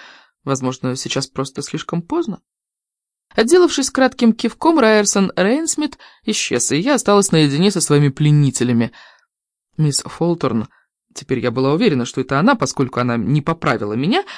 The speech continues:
неспешно обошла вокруг меня. «М, есть ли у тебя сигареты и алкоголь при себе или в багаже?» Я отрицательно покачала головой. «Ну и?» «Н-, нет,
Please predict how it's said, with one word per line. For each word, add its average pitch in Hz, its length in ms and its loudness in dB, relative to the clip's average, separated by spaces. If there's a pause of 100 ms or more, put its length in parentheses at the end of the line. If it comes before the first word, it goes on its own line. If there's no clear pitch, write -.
(140)
неспешно 170 480 0
обошла 185 280 0
вокруг 175 300 0
меня. 139 280 -2 (1120)
«М, 120 460 -6
есть 185 380 -4
ли 254 60 0
у 233 40 -2
тебя 196 800 2
сигареты 165 800 0
и 156 100 0
алкоголь 131 720 0 (540)
при 165 160 0
себе 131 500 0
или 156 260 -2
в 160 100 -4
багаже?» 143 640 -2 (800)
Я 131 320 -4
отрицательно 165 680 -6
покачала 135 460 -4
головой. 135 520 -6 (1000)
«Ну 143 760 2 (180)
и?» 185 520 0 (640)
«Н-, 143 200 -6
нет, 156 540 -2